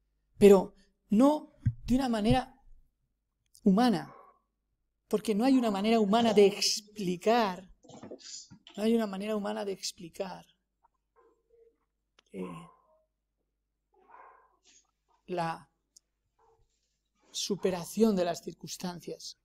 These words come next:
de una vida deshecha, de una vida que no, no puedes, no puedes más, ¿no?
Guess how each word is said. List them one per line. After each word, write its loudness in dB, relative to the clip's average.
de -10
una -8
vida -4
deshecha, -8
de -12
una -18
vida -12
que -20
no, -20
no -20
puedes, -16
no -18
puedes -12
más, -20
¿no? -20